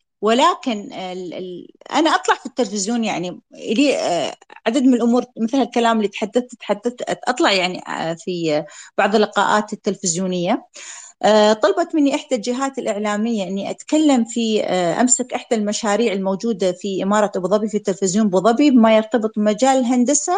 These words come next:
والتحفيز. لكن شعرت أن هذا المشروع ممكن يشغلني، الإعلام يشغل عن ال-، عن عالمك اللي أنت محتاجه وأنت محتاج لوقتك، فأجلت هذا الموضوع، يعني خليته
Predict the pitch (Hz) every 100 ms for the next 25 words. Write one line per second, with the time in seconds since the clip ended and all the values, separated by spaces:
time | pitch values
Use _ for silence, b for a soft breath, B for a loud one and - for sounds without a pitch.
0 | 403 240 240 240 240 - 247 247 - 254
1 | 208 - B B B 226 262 294 294 269
2 | - 226 277 311 311 262 262 277 247 240
3 | 240 - 277 254 233 240 254 240 247 -
4 | 226 269 247 254 269 - _ 127 98 185
5 | 277 403 285 311 - 277 240 202 208 190
6 | 175 151 147 92 98 208 208 190 185 202
7 | 294 277 240 190 233 233 196 196 - 220
8 | 208 190 202 220 247 - 277 262 214 202
9 | 202 - 175 B B B B - 277 262
10 | 277 381 302 311 262 262 247 247 269 254
11 | 170 196 214 226 220 240 240 - 285 277
12 | 277 240 233